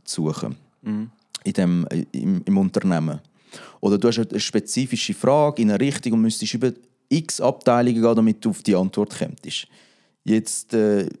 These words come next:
Speaker 1: jeder von uns führt ja Dokument oder eben in der Firma, jeder erstellt irgendein Dokument, leitet das irgendwo ab, aber eben der andere weiss nicht, wo das, sagen, aus ganz einer anderen Abteilung, äh, und kommt nicht,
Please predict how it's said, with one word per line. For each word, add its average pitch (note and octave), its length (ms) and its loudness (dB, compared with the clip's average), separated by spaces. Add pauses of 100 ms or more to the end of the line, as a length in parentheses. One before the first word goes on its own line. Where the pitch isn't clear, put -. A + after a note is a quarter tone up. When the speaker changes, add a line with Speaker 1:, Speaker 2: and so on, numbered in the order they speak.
(240)
Speaker 1:
jeder C3 220 4
von B2 140 2
uns A#2+ 140 2
führt A#2 300 0
ja G#2+ 180 2
Dokument A2+ 760 0
oder G2 240 0
eben - 160 -4
in - 160 -10
der G2 80 0
Firma, G#2+ 320 2
jeder G2+ 280 -2 (200)
erstellt B2 460 0
irgendein C3 300 0
Dokument, A#2+ 600 2
leitet G#2+ 300 2
das G#2+ 100 0
irgendwo A#2 680 4
ab, A#2+ 400 2 (480)
aber G2+ 360 2 (100)
eben B2+ 220 4
der G2 180 2
andere A#2 400 4
weiss G2+ 300 2
nicht, C#3 160 0
wo C3 80 4
das, - 540 -6
sagen, A2+ 380 -2
aus - 300 -2
ganz D#3 300 4
einer C3+ 220 2
anderen B2 300 4
Abteilung, E2 580 0 (280)
äh, - 320 -6 (160)
und B2+ 100 0
kommt A2+ 260 2
nicht, G#2+ 160 2